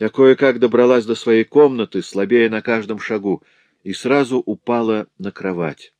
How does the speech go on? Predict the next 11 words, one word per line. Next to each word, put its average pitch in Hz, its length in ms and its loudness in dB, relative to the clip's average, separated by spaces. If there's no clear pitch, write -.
Я 101 200 -4
не 107 120 -6
вставала 113 560 -2
до 104 100 -8
темна. 104 480 -6
Так 113 280 -4
потрясли 101 540 -6
меня 92 240 -4
все 90 240 -6
эти 87 140 -8
ужасы. 78 480 -12